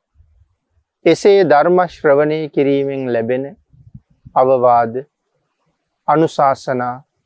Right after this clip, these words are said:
තම තමන්ගේ ජීවිතවලට එකතු කරගෙන වඩාත් නිවැරදි මෙලව ජීවිතයක් සකස් කරගන්නත්, නිවැරදි වුණ මෙලව ජීවිතයක් තුළින්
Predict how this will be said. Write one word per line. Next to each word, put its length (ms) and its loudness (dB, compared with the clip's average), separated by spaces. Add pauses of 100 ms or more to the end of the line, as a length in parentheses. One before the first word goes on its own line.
(1040)
තම 280 2
තමන්ගේ 720 2
ජීවිතවලට 800 0
එකතු 320 -6
කරගෙන 580 -6 (600)
වඩාත් 580 0
නිවැරදි 640 -6 (460)
මෙලව 380 2
ජීවිතයක් 680 -6
සකස් 440 -10
කරගන්නත්, 760 -6 (1600)
නිවැරදි 600 2
වුණ 280 2
මෙලව 360 2
ජීවිතයක් 640 -4 (100)
තුළින් 460 -6